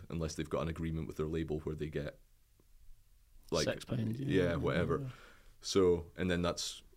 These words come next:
Speaker 1: you know, so a, a digital album or something like that could be, like, nine pounds, like, pure profit, because there's no
Speaker 2: Middleman.
Speaker 1: Yeah, there's no mid-, uh,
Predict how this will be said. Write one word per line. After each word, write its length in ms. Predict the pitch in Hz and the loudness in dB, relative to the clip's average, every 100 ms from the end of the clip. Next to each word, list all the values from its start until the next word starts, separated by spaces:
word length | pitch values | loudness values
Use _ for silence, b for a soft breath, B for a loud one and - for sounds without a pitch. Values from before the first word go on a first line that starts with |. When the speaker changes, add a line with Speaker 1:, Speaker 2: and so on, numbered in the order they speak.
| - - | -20 -6
Speaker 1:
you 60 | 82 | -2
know, 120 | 87 | -2
so 220 | 78 78 | 0 0
a, 120 | 78 80 - | 0 -2 -2
a 20 | |
digital 480 | 85 92 58 78 78 | 0 0 0 0 0
album 340 | 82 85 82 | 0 0 -2
or 60 | 76 | -4
something 300 | - 65 65 | -6 -6 -4
like 140 | 78 | -4
that 240 | 62 80 - | -2 -2 -2
could 120 | 82 | -2
be, 100 | 82 | 0
like, 120 | 80 | 2
nine 260 | 80 82 80 | 2 0 0
pounds, 400 | 80 80 78 76 | -2 -2 -4 -6
like, 120 | - | -6
pure 180 | - 85 | -2 0
profit, 520 | - 87 80 78 - - | 2 0 2 -2 -4 -8
because 220 | 82 80 | -6 -4
there's 180 | 80 80 | -2 0
no 320 | 87 80 78 80 - - - - 120 | 2 2 0 -4 -16 -20 -20 -8 0
Speaker 2:
Middleman. 480 | 120 113 110 110 - | 2 2 -2 -4 -2
Speaker 1:
Yeah, 280 | - 101 92 | 4 6 6
there's 180 | 87 82 | 4 2
no 80 | 90 | 0
mid-, 180 | 87 - - | 0 -2 0
uh, 340 | 87 85 78 | 2 2 0